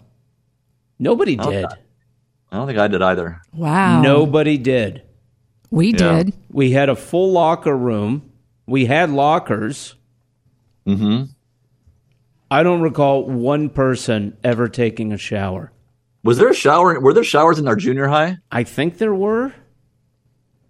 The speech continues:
Speaker 1: It was a big locker room, or at least it felt big.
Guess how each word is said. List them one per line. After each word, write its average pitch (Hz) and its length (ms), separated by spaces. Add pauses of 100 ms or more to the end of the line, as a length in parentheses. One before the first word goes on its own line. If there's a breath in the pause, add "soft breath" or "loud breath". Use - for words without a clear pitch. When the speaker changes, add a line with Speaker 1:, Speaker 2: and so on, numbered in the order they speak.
(100)
Speaker 1:
It - 60
was 220 120
a 196 60
big 180 300
locker 147 480
room, 110 160
or 135 120
at 139 60
least 156 220
it 127 100
felt 156 460
big. 110 380